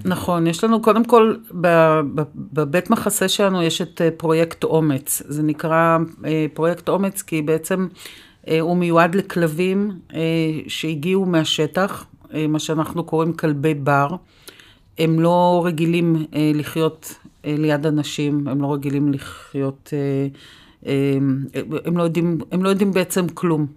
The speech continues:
הם מגיעים מהשטח וזה כל מה שהם מכירים, אז בעצם מלמדים אותם את הכל מההתחלה. אז יש לנו מאלפים, אה, בבית המחסה שהם, אה,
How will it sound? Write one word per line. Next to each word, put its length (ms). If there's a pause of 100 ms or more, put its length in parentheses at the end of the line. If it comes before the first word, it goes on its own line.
(100)
הם 120
מגיעים 340
מהשטח 720
וזה 220
כל 200
מה 120
שהם 240
מכירים, 520
אז 200
בעצם 420 (920)
מלמדים 460
אותם 320 (520)
את 100
הכל 240
מההתחלה. 640 (140)
אז 80
יש 200
לנו 160
מאלפים, 640 (520)
אה, 200
בבית 280
המחסה 640
שהם, 460 (140)
אה, 220